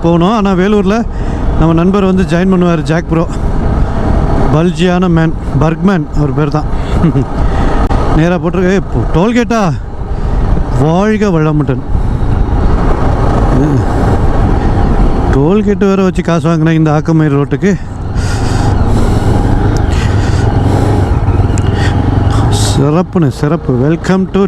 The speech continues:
டோல் பிளாசா. ஒரு மாதிரி புழுக்கம் வந்து அப்படியே உடம்பு அக்கல் இக்கல் எல்லாத்துக்கும் வர ராட்டு இதாக்குது.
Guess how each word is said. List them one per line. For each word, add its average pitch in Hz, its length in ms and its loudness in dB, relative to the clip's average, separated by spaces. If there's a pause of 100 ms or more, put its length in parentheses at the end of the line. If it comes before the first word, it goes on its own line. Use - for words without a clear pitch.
டோல் 170 260 0
பிளாசா. 143 420 0 (540)
ஒரு 160 100 2
மாதிரி 226 260 2 (100)
புழுக்கம் 233 360 2
வந்து 208 240 2
அப்படியே 214 480 0 (960)
உடம்பு 202 300 0
அக்கல் 202 400 0
இக்கல் 202 240 0
எல்லாத்துக்கும் 202 360 0
வர 196 200 0
ராட்டு 175 480 0
இதாக்குது. 156 460 -4